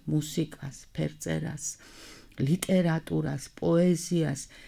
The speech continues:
აი, მსოფლიოს, არ ვამბობ მარტო საქართველოს, შედევრები არის შექმნილი, რომლის თემაშიც აუცილებლად არის წამოსული ტუბერკულოზი. ან თვითონ იყვენ ეს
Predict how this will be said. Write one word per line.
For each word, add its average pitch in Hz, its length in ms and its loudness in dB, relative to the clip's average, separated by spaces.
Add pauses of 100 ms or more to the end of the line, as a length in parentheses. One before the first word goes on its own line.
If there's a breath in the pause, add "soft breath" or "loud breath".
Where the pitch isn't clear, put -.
(160 soft breath)
აი, 78 280 -2
მსოფლიოს, 180 840 4 (200)
არ 151 200 0
ვამბობ 143 400 4
მარტო 135 340 -2
საქართველოს, 160 800 0 (360 loud breath)
შედევრები 190 920 8
არის 147 300 -4
შექმნილი, 180 760 2
რომლის 170 500 2
თემაშიც 202 1000 4 (320 soft breath)
აუცილებლად 185 800 2
არის 185 260 0
წამოსული 175 600 0 (520 loud breath)
ტუბერკულოზი. 156 1080 2 (220 soft breath)
ან 220 360 8
თვითონ 226 500 4
იყვენ 180 380 2
ეს 151 220 2